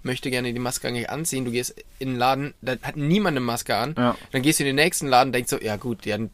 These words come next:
Speaker 1: ich will jetzt nicht wieder als Depp
Speaker 2: Ja.
Speaker 1: dastehen.“ Gehst ohne Maske rein, alle eine Maske an.
Speaker 2: Ja.
Speaker 1: Und du denkst so, „Oh, fuck, ey.“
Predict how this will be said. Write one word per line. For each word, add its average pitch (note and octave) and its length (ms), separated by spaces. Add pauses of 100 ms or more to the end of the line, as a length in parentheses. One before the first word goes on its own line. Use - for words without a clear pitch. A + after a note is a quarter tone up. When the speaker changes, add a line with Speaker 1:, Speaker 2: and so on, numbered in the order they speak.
(120)
Speaker 1:
ich - 180
will A#2+ 100
jetzt A#2+ 140
nicht A2+ 120
wieder C#3 140
als A2 160
Depp A#2+ 140
Speaker 2:
Ja. A#2 40
Speaker 1:
dastehen.“ B2+ 440 (320)
Gehst C#3 180
ohne F3+ 160
Maske C#3+ 260
rein, C#3 200
alle C#3+ 160
eine C3+ 100
Maske C3 300
an. B2+ 100
Speaker 2:
Ja. B2+ 100
Speaker 1:
Und C3 120
du - 40
denkst C3 140
so, - 80
„Oh, - 240
fuck, - 440
ey.“ A2+ 260